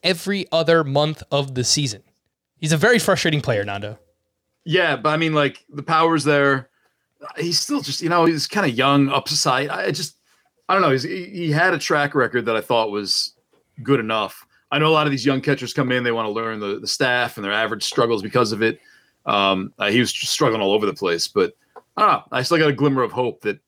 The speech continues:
Speaker 2: he can turn it around. Uh, you know, Ron Chandler, you don't lose a skill. So I, I haven't lost faith in him completely yet. And I needed a catcher at that point. So, you know, it's a fifty, this is a fifty round draft where you're kind of in the dregs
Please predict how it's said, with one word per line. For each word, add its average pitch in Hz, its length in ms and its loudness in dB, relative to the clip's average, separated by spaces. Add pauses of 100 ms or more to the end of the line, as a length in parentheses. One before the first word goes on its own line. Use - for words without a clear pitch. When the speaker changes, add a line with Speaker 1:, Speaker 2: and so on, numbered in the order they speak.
(200)
Speaker 2:
he 131 140 -8
can 123 100 -6
turn 123 240 2
it 104 40 2
around. 101 360 0
Uh, 92 80 -8
you 117 280 -10
know, 95 180 -6 (420)
Ron 139 160 4
Chandler, 147 380 0
you 101 40 -4
don't 117 140 -6
lose 123 160 -6
a - 40 -8
skill. 98 340 -4 (240)
So 98 420 -6 (840)
I, 147 280 2
I 151 80 2
haven't 160 200 0
lost 147 220 0
faith 135 220 0
in 127 80 -4
him 113 80 -10
completely 120 340 -6
yet. 131 260 0 (120)
And 185 140 0
I 180 40 2
needed 185 200 4
a 160 60 4
catcher 147 300 -2
at 101 60 -6
that 101 140 -6
point. 95 260 -10 (240)
So, 101 420 0 (600)
you 143 80 2
know, 131 40 4
it's 123 100 0
a - 40 -6
fifty, 139 580 0
this 143 120 0
is 131 40 -2
a 143 40 2
fifty 147 240 -2
round 127 260 2
draft 117 480 0
where 98 380 0 (800)
you're - 100 -12
kind 151 160 0
of 120 60 -2
in 117 60 -2
the 110 60 -2
dregs 110 640 -2